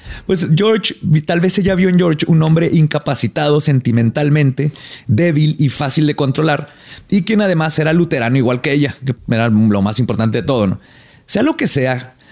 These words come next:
que formó esta infame alianza, el cuatro de diciembre de mil ochocientos noventa y nueve,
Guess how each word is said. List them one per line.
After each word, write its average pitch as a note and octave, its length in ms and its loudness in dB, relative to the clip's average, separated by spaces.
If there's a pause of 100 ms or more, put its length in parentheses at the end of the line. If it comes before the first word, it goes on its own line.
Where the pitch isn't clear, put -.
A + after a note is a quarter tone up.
(120)
que E3 120 -2
formó D3 400 2
esta F3+ 180 -2
infame E3+ 440 2
alianza, C#3 640 0
el C3 180 -2
cuatro A#3+ 280 -2
de A3 120 2
diciembre C3 540 0
de F#2 80 0
mil D3+ 280 2
ochocientos C3 600 -2
noventa D#3+ 320 0
y - 20 -2
nueve, A2+ 320 0